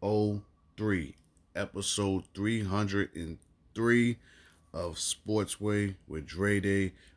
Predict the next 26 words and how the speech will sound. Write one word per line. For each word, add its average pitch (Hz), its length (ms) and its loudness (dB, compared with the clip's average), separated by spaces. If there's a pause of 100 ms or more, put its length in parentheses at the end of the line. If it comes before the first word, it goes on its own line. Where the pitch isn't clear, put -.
podcast. 85 960 -2
Once 92 300 0
again, 110 680 0 (720)
I 78 40 -8
wanna 85 260 -2
thank 87 360 -6 (120)
everybody 92 600 -2
for 85 200 -8
their 87 180 -2
continued 95 680 0
support. - 760 0 (300)
Keep 107 300 -4
it 92 180 -4
going, 113 460 0
keep 107 380 -4
it 117 100 0
flowing. 90 580 -2 (720)
You 67 80 -12
understand 87 360 -2
what 95 80 0
I'm 90 100 -2
saying? 113 480 2 (680)
And 95 460 -2 (140)
this 123 380 4 (100)
episode 120 880 2
here, 185 560 6